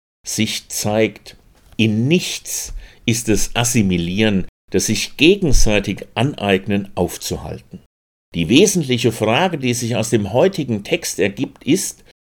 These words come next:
ob die Selbstaufgabe des eigenen Gottes, der uns das Leben schenken will, wirklich eine gute Angelegenheit wäre. Bei Jeremia ist diese Form bald zu Ende.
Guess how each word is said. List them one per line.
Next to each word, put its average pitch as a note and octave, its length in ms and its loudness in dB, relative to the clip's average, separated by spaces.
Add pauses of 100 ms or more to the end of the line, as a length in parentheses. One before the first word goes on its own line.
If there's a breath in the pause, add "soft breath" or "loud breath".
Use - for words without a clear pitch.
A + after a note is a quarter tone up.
ob A#2 200 0
die C3+ 100 4
Selbstaufgabe A#2 1200 0
des - 360 -4
eigenen D3 580 0
Gottes, - 640 -2 (560 soft breath)
der D2 160 -4
uns C3+ 280 0
das F#2+ 200 0
Leben A#2+ 320 0
schenken A#2 540 -4
will, G2 240 0
wirklich B2+ 560 0
eine E2+ 200 -2
gute F#2+ 460 -4 (100)
Angelegenheit E2 920 -6
wäre. A#2 400 -2 (800 soft breath)
Bei F2+ 100 4
Jeremia F2 800 4 (540)
ist - 440 -4
diese G2 320 0
Form E2 380 0
bald D2 320 -2
zu - 420 -6
Ende. F2+ 440 0